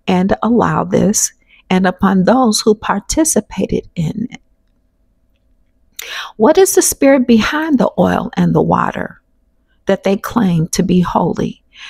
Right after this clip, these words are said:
Because it is definitely not holy and is definitely not of God.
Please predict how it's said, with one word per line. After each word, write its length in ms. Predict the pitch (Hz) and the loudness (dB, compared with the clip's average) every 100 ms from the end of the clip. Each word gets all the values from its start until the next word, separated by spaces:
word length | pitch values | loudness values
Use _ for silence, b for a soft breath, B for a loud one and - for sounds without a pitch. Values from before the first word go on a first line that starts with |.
| B | B
Because 380 | 180 - 196 196 | -4 0 0 0
it 100 | 180 | 2
is 160 | 180 - | 0 0
definitely 520 | 196 233 - 269 277 | 0 0 2 4 6
not 340 | 214 196 202 | 4 4 0
holy 540 | - - 277 285 294 - | -2 0 2 2 0 0
and 160 | 185 | 0
is 160 | 170 - | 0 0
definitely 480 | 202 233 - 240 208 | 0 0 4 4 6
not 260 | 185 185 | 2 -2
of 120 | 196 - | -2 -2
God. 260 | 175 160 | -2 -2